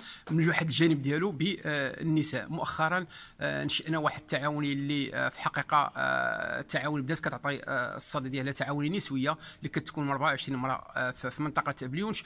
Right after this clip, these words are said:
وحنا، آه، بصدد، آه، يعني مساعدة النساء اللي في، في التنظيم، آه، داخل تنظيمات مهنية خاص-، مهنية خاصة،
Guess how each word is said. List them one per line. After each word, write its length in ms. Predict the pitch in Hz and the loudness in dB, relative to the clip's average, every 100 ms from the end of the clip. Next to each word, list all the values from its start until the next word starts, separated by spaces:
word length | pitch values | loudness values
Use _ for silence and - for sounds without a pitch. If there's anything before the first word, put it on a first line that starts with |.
| - - - | -10 -10 -8
وحنا، 360 | 175 185 254 - | 0 4 4 4
آه، 520 | 170 165 156 151 151 | 4 4 4 4 2
بصدد، 400 | 151 - 170 208 - | 2 2 2 -2 0
آه، 760 | 156 143 143 135 65 - 131 | 0 2 0 -2 -4 -4 -6
يعني 380 | 117 131 147 151 | -4 -2 0 2
مساعدة 720 | 143 180 - 262 202 170 170 165 | 2 2 4 4 4 0 0 -2
النساء 600 | 143 151 156 131 185 190 - - - | -2 0 0 0 0 -2 -4 -16 -6
اللي 240 | 143 175 165 | -2 2 0
في، 180 | 156 143 | 0 -6
في 100 | - | -4
التنظيم، 560 | - 165 160 180 185 | 0 2 2 0 0
آه، 320 | 151 147 143 139 | 0 2 2 2
داخل 300 | 165 165 165 | 2 0 0
تنظيمات 440 | 165 160 156 151 | 2 2 2 0
مهنية 240 | 143 165 | 0 0
خاص-، 260 | 165 175 - | 0 0 0
مهنية 500 | 156 156 156 147 170 | 0 2 2 2 0
خاصة، 400 | 160 - 160 | -2 -4 -2